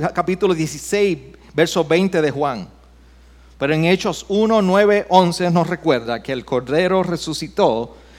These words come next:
y ascendió a los cielos. Lo que está haciendo Juan es que está estableciendo un paralelo de la narrativa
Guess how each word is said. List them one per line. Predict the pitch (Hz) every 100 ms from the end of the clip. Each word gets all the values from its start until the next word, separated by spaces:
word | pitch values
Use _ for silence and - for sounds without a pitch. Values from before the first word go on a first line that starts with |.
| -
y | 120
ascendió | 123 135 123 135 131 107 113 - - 117
a |
los | 110 -
cielos. | 92 78 143 - - - - - - - - - - - - - - - - -
Lo | 151
que | -
está | 196 185
haciendo | - 185 180 160
Juan | 165 175 175 131 139 143 - -
es | 156
que | 190
está | 185
estableciendo | 175 185 165 185 185
un | 170
paralelo | - 180 156 156 175
de | 185
la | 160
narrativa | 156 147 139 170 185